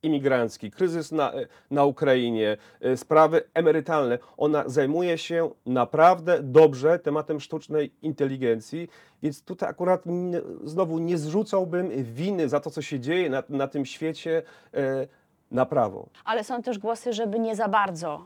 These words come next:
Speaker 2: żeby nie za bardzo przyciskać, że jednak przede wszystkim innowacje, a nie regulacje. Ty gdzie tu jesteś?
Speaker 1: Y, no ja jestem, y, pośrodku.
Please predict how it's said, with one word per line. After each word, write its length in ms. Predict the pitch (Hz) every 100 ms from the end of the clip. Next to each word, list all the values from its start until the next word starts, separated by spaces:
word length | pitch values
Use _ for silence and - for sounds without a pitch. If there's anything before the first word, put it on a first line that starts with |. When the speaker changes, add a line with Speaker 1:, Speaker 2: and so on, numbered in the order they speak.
| -
Speaker 2:
żeby 320 | 196 214 214
nie 180 | 233 233
za 120 | 240
bardzo 320 | 208 220 202
przyciskać, 600 | 202 220 - 202 - 180
że 140 | 175 202
jednak 320 | 214 226 220
przede 280 | - 208 202
wszystkim 440 | - 220 - 208
innowacje, 680 | 226 220 220 202 185 - 226
a 100 | 202
nie 240 | 226 233 233
regulacje. 720 | 214 226 226 180 - - -
Ty 100 | -
gdzie 180 | 202 220
tu 120 | -
jesteś? 480 | 165 165 - - - _ _ - - - _ _ _ 131
Speaker 1:
Y, 360 | 117 113 107 - _
no 140 | 143
ja 140 | 156 156
jestem, 380 | 180 - 196 196
y, 40 | 156 147 143 _ -
pośrodku. 560 | 160 165 135 - 90